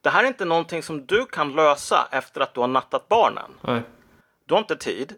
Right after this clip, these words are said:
Speaker 1: utan de människorna som du röstar på, lite oavsett vilket parti de tillhör egentligen,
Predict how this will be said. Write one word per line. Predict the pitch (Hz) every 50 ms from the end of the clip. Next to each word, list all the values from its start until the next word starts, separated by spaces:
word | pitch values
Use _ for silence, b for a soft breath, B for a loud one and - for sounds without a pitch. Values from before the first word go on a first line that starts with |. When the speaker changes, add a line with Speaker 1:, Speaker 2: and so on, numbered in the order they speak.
| _ _ -
Speaker 1:
utan | 147 143 - 165 156 139
de | 156 170 175
människorna | 170 165 165 165 156 - 165 156 147
som | - 156 143
du | 135 143
röstar | 131 151 147 - - 214
på, | 202 - - 113 104 110
lite | 123 117 - -
oavsett | 139 135 127 131 131 - 269 254 - -
vilket | 107 - - - -
parti | - - - 95 92
de | 95 92
tillhör | - - 92 87 85 82 85
egentligen, | 85 - - - - - - 113 143